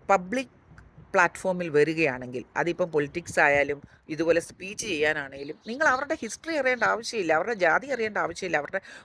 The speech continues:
പ്രൊഫഷൻ അറിയേണ്ട ആവശ്യമില്ല. അവർ ചെയ്യുന്നത് നല്ലതാണോ അല്ലെങ്കിൽ അവർ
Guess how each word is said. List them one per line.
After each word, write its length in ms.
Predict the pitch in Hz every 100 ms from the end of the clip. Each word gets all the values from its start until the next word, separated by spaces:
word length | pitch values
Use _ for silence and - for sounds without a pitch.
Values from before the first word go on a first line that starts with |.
| _
പ്രൊഫഷൻ 380 | 214 202 - 294
അറിയേണ്ട 260 | 269 240 220
ആവശ്യമില്ല. 600 | 175 190 214 160 143 - - -
അവർ 180 | 165 190
ചെയ്യുന്നത് 460 | 240 226 208 233 254
നല്ലതാണോ 420 | 208 175 165 160
അല്ലെങ്കിൽ 280 | 160 170 185
അവർ 220 | 170